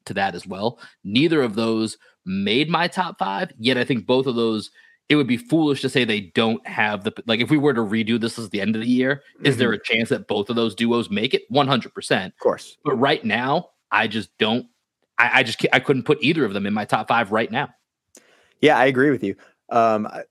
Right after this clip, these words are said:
Speaker 2: so the notes I have next to Embiid and Harden, I just wrote "boring" next to them.
Speaker 1: <laughs>
Speaker 2: And for K D and Kyrie,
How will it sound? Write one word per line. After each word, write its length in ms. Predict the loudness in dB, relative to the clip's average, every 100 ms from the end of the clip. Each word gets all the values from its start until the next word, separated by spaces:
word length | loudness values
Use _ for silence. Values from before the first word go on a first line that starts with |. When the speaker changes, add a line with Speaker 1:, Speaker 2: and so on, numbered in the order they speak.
| -4
Speaker 2:
so 120 | 0
the 120 | 2
notes 320 | 4 4 4
I 100 | 4
have 200 | 4 2
next 220 | 2 -2 -2
to 100 | -2
Embiid 280 | 0 0
and 100 | 0
Harden, 480 | -2 -2 -2 -4 -8 -8
I 100 | -6
just 200 | -4 0
wrote 280 | 0 0
"boring" 560 | 0 2 2 0 -2 -8 -8
next 280 | -6 -6 -6
to 100 | -2
them. 240 | 2 2 2 -2 -2
Speaker 1:
<laughs> 300 | -8 -6 -2
Speaker 2:
And 540 | 0 2 0 0 -4 -10 _ _
for 180 | 0
K 280 | 0 0 2
D 140 | 2 0
and 100 | 0
Kyrie, 600 | 2 2 2 2 -2